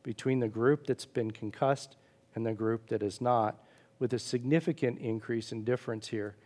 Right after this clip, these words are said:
in the reaction time or the processing time to actually get through that task. So this is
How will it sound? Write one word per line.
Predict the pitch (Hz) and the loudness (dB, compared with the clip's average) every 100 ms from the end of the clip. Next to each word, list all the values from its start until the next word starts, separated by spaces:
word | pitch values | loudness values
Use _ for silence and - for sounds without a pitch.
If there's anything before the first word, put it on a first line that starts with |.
| - - - _ | -20 -20 -20 _
in | 117 117 | -2 0
the | |
reaction | 107 110 113 131 127 123 | 2 6 8 8 8 -4
time | 107 110 107 | -2 -2 -2
or | |
the | 98 | -4
processing | 92 - 151 147 131 110 | -4 2 2 2 -4 -4
time | 95 104 95 98 - _ _ _ | -4 -4 -4 -8 -16 _ _ _
to | - | 0
actually | 107 107 - 104 | 2 0 -4 -2
get | 104 | -4
through | - 104 | -4 -8
that | 95 90 | -8 -8
task. | - 107 104 110 - _ _ _ _ _ _ _ _ - - - - | -8 -6 -6 -12 -20 _ _ _ _ _ _ _ _ -20 -20 -20 -6
So | - | 0
this | 143 185 | 2 2
is | 214 | 0